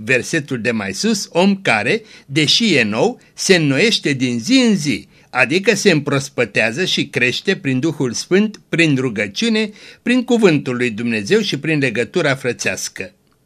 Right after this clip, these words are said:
Sfântul Ioan Gură de Aur spune că nașterea din nou este o a doua creațiune, căci din ceea ce nu eram, am fost aduși la ceea ce suntem.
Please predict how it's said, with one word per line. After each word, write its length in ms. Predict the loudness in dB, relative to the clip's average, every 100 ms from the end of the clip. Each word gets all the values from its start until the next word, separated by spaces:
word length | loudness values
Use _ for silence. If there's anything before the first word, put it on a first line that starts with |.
| _ _ -20 -20 _ -8
Sfântul 400 | 0 0 2 2
Ioan 200 | 4 2
Gură 240 | 2 2
de 140 | 4
Aur 200 | 2 4
spune 440 | 2 -4 -2 0 0
că 240 | 0 -2 -2
nașterea 600 | 0 0 0 0 2 0
din 200 | 0 0
nou 180 | 0
este 440 | 0 -2 -2 -4 -2
o 140 | -2 -2
a 120 | -2
doua 400 | 0 2 2 0
creațiune, 840 | 0 0 0 -2 -4 -2 -4 -8 _ _ _
căci 300 | 0 0 0
din 300 | -10 -4 -2
ceea 300 | -2 -2 -2
ce 180 | -2 -2
nu 160 | 2 4
eram, 640 | 4 4 2 2 -2 _ _
am 180 | -2 -2
fost 360 | 0 -2 -2 -4
aduși 400 | -2 -2 -2 -2
la 140 | -2
ceea 260 | 0 -2 0
ce 180 | -4
suntem. 640 | -4 -6 -8 -10 -12 -14 -16